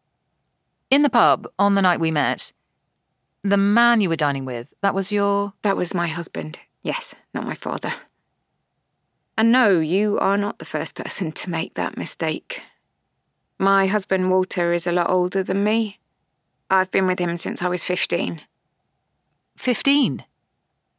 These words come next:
Speaker 1: And he was?
Speaker 2: Forty-two.
Speaker 1: Wow. That's, uh
Speaker 2: Yes, I know.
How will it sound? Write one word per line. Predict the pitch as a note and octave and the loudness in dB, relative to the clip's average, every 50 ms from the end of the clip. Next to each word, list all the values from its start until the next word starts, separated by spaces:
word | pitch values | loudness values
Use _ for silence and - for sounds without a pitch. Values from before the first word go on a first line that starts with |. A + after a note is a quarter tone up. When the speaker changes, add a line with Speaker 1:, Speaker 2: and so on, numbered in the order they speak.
| _ _ _ _ _ _ _ _ _ _ - | _ _ _ _ _ _ _ _ _ _ -4
Speaker 1:
And | G3 G3 G3+ G3 G3 G3 G3 G3 G3+ G3 | 0 0 2 2 2 2 0 0 -2 -2
he | - - A#3 A#3 | -4 -4 -4 -4
was? | A3+ A3+ A3 A3 A3 A3 G#3+ - - - - - - _ | 0 2 2 2 2 2 0 -2 -6 -10 -10 -12 -12 _
Speaker 2:
Forty-two. | - A#3 A3 F#3+ - - F#3+ - - G#3 G#3 G#3+ G#3 - _ _ _ _ _ _ _ _ _ _ _ _ _ _ _ _ _ _ _ _ _ _ _ _ _ - | 0 0 2 2 2 -2 -2 0 2 2 2 2 2 -2 _ _ _ _ _ _ _ _ _ _ _ _ _ _ _ _ _ _ _ _ _ _ _ _ _ -4
Speaker 1:
Wow. | F#3 E3+ E3+ G3+ A3 G#3+ F#3 D#3+ C#3 D3 - - _ _ _ _ _ _ _ _ _ _ - | -2 0 2 4 4 4 4 2 0 -2 -8 -12 _ _ _ _ _ _ _ _ _ _ -4
That's, | G3 F#3+ F#3 G3 _ - - - - - - F#3+ | -2 -2 -2 -4 _ -6 -6 -4 -4 -4 -4 -4
uh | F3 D#3+ D#3 D#3 D3+ D3+ D#3 D#3 - _ | -4 -4 -4 -6 -8 -10 -12 -14 -8 _
Speaker 2:
Yes, | - F3+ D#3 - - - - - - - - - - | -2 -2 -2 -2 -8 -10 -12 -14 -14 -18 -12 -6 -4
I | D#3+ | -2
know. | F3 F#3+ F3+ D#3 | 0 2 0 0